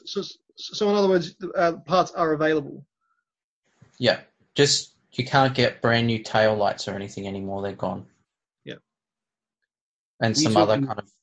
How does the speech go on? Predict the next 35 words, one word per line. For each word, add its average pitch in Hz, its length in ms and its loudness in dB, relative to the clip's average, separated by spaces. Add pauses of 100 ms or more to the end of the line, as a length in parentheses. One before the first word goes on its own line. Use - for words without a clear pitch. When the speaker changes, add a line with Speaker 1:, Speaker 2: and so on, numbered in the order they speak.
Speaker 2:
bits 110 180 -4
and 104 140 -6
pieces 98 420 -2
Speaker 3:
stove 294 200 2
Speaker 2:
you 320 80 4
can't - 140 -2
Speaker 3:
top 156 200 -4
Speaker 2:
get - 80 -20
anymore. 147 160 -4
Speaker 3:
tail 147 120 0 (100)
lights, 147 180 -6
Scotty, 160 320 -4
or 151 160 2
the, 135 260 -2
the 127 80 -8
rectangular 127 600 -6
ones? 98 400 -14 (1080)
Speaker 2:
Nah, 110 200 6
the, 101 300 8
the 113 60 2
s-, - 480 -4
the 117 80 2
circle 101 520 2
ones. 101 520 -2 (380)
Speaker 3:
Yeah, 117 140 -4
the 107 80 -8
stove 123 340 -2 (100)
tops. - 520 -16 (680)
Speaker 2:
Yeah. - 180 0 (920)
Speaker 3:
Yeah. 113 420 -6 (720)
Cool. 104 380 -16
Speaker 2:
Can't 113 160 -2
get 113 180 -4
them 110 180 2
anymore. 104 500 -4